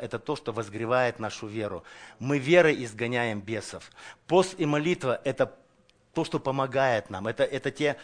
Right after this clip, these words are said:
ну, это те, как бы, орудия, это те инструменты, которыми мы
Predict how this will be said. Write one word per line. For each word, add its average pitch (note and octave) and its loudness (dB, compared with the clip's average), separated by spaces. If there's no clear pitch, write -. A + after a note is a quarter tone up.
ну, B2+ -2
это B2+ -4
те, D3 0
как C#3 -4
бы, B2+ 0
орудия, C#3 2
это G#2 -10
те C#3+ 0
инструменты, D3+ 0
которыми B2+ -4
мы C3+ -4